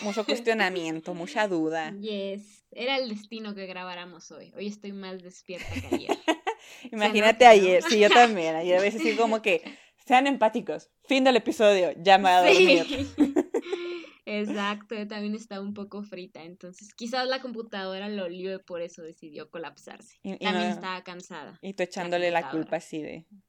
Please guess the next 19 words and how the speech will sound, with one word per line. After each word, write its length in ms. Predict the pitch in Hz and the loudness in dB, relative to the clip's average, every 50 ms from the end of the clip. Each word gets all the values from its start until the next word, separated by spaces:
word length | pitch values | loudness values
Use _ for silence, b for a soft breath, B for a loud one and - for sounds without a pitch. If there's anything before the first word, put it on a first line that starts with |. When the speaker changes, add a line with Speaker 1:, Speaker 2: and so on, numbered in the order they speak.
| _ _ - _ _ - | _ _ -20 _ _ -10
Speaker 1:
Ella 180 | 175 175 180 180 | -4 -2 -2 0
Speaker 2:
Sí, 40 | |
Speaker 1:
sabía 300 | 180 180 175 170 160 165 | 2 2 2 2 2 0
Speaker 2:
tú 80 | 226 220 | 0 -2
Speaker 1:
cosas. 500 | 165 156 160 - 151 - - - - _ _ _ _ _ _ _ | -4 -6 -8 -8 -10 -14 -16 -16 -20 _ _ _ _ _ _ _
Speaker 2:
Sí, 520 | _ _ _ _ 202 185 175 170 165 165 160 | _ _ _ _ -16 -16 -14 -14 -14 -14 -16
¿verdad, 380 | 160 160 156 151 151 151 156 - | -18 -20 -20 _ -20 -20 -20 -20
tía? 220 | - 165 165 160 160 | -20 -20 -20 -20 -20
De 100 | 165 165 | -20 -18
mi 160 | 170 185 196 | -18 -18 -18
hija, 180 | 208 190 170 | -16 -16 -16
ya 160 | 170 165 160 165 | -16 -16 -16 -14
duerme, 360 | 175 180 180 180 185 180 - | -14 -14 -14 -14 -16 -18 -18
por 140 | - 160 - | -18 -20 -20
favor. 420 | - - 160 156 160 170 175 196 | -20 -20 -18 -18 -16 -16 -16 -14
Speaker 1:
<laughs> 20 | - | -12
It's 300 | 190 202 196 - - - | -12 -12 -12 -16 -20 -14
time. 400 | - - 175 170 170 165 156 - _ _ _ _ _ b b b b b b b b b b b | -10 -8 -6 -6 -6 -8 -12 -18 _ _ _ _ _ b b b b b b b b b b b
Speaker 2:
Yes. 600 | 190 175 165 170 - - - - - - - _ | -12 -12 -12 -12 -14 -18 -20 -20 -20 -20 -20 _